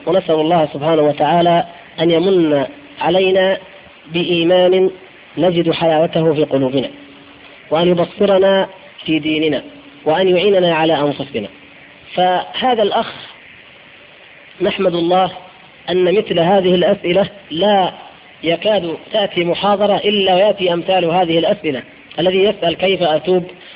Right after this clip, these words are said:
والذي يس-، يسأل: "كيف، آه، ألين قلبي؟" والذي يسأل: "كيف أقلع عما حرم الله؟" هذه ولله الحمد من بشائر الخير ومن علامات الخير،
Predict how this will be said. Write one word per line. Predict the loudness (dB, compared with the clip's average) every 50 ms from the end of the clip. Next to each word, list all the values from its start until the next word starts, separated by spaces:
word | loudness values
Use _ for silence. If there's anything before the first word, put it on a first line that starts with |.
| -18 -8 -6
والذي | -4 -2 0 0 2
يس-، | 2 0 0 -2 -2
يسأل: | -2 -2 -2 -2 -4 -4 -4 -2 -2
"كيف، | 0 0 0 2 2
آه، | 2 0 0 0 -4 -12 -20 -20 -20 -20 -16 -10 -6
ألين | -4 -2 -2 0 0 2 2 2 0 0 -2
قلبي؟" | -2 0 -2 -2 0 0 0 0 0 0 -4 -10 -20 -20 -20 -6 -4
والذي | 0 0 0 0 2 0
يسأل: | 0 0 0 0 0 0 0 0 -4 -8 -16 -6 -2
"كيف | 0 0 2 2 2
أقلع | 2 0 0 0 -2 -2 0 0
عما | 0 0 0 0 -2
حرم | -2 -4 -4 -4 -4 -2 -2 -2
الله؟" | -2 -2 -2 -4 -4 -6 -14 -20 -20 -12 -4
هذه | -2 0 0 2 2
ولله | 2 2 2 2 0 2 2 2
الحمد | 0 0 0 0 0 0 0 0
من | -2 0
بشائر | -2 -2 0 0 0 0 0 -2
الخير | -4 -4 -2 0 0 0 0 0 -4 -10 -10 -6
ومن | -2 -2 0 0
علامات | 0 0 0 0 0 -2 -2 -4
الخير، | -8 -8 -4 -2 0 0 0